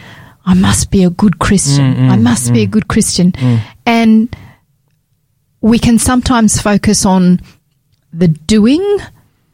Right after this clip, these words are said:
Speaker 1: rather than the being
Speaker 2: Well,
Speaker 1: in
Speaker 2: that's
Speaker 1: our
Speaker 2: what
Speaker 1: relationship with Christ. And I think it's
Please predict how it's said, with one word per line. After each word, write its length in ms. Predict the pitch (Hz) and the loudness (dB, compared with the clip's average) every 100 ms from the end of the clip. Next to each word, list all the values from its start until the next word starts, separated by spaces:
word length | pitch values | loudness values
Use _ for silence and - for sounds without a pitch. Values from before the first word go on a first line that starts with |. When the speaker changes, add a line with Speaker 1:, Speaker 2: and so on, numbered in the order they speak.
| - | -6
Speaker 1:
rather 360 | 185 190 190 202 | -2 0 0 0
than 240 | 185 190 | 2 2
the 160 | 190 170 _ _ - | 2 -2 _ _ -2
being 580 | 190 170 160 147 190 - 131 190 | 0 2 2 0 -2 -4 -8 -4
Speaker 2:
Well, 100 | 202 | 0
Speaker 1:
in 60 | |
Speaker 2:
that's 140 | 202 196 | 0 0
Speaker 1:
our 40 | |
Speaker 2:
what 60 | 202 | 0
Speaker 1:
relationship 640 | 202 208 - 214 - 208 | 0 0 0 -2 -2 -4
with 160 | 190 - | -4 -2
Christ. 480 | 214 208 202 - | -2 0 -2 -2
And 100 | 220 | -2
I 100 | 214 | -2
think 320 | 214 285 262 254 | 0 -2 -2 -4
it's 240 | 240 | -4